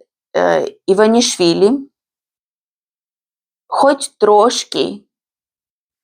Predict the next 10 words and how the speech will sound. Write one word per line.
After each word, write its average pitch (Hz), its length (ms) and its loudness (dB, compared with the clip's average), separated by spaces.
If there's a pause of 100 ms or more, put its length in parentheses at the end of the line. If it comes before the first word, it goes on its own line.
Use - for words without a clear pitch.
(580)
е, 185 380 2
міг 240 380 4
би 190 180 6
розраховувати 185 1080 0
на 175 260 0
те, 165 480 0 (760)
що - 200 -2
суспільство 208 1000 -2 (720)
достатньо 175 840 0
гниле, 185 760 0